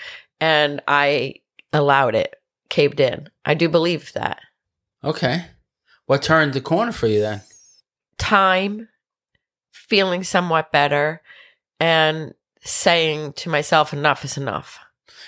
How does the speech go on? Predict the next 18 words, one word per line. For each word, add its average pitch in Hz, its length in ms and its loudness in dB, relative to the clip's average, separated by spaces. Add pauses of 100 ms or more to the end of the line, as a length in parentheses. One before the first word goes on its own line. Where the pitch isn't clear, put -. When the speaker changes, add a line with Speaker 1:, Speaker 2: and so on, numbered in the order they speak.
Speaker 2:
It 143 100 0
was 135 120 2
very 139 260 2
deliberate. 120 460 0
It's 110 160 -2
intentional, 123 680 -2
right? 110 240 0
Speaker 1:
Mm-hmm. 175 240 -4 (240)
Speaker 2:
I 120 120 2
agree 120 300 0
with 123 120 0
that. 107 200 2
I 107 80 -4
think 120 360 -6 (220)
this 120 240 -6
fable 117 760 -2
does 113 220 -2
an - 60 -8